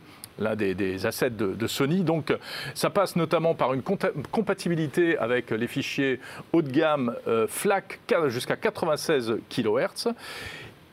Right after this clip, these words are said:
avec même un système d'upscaling, c'est-à-dire vous lui mettez un M P trois pas très bon,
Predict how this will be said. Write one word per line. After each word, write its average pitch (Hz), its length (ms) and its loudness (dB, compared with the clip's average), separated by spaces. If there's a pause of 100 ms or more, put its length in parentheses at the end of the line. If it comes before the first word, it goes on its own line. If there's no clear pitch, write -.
(120)
avec 190 280 0
même 208 180 2
un 170 60 0
système 165 460 0
d'upscaling, 190 720 0
c'est-à-dire 139 300 0
vous 113 180 0
lui 165 60 2
mettez 185 220 0
un 165 180 2
M 151 120 0
P 170 120 0
trois - 240 0
pas 202 160 0
très - 200 -2
bon, 160 300 -2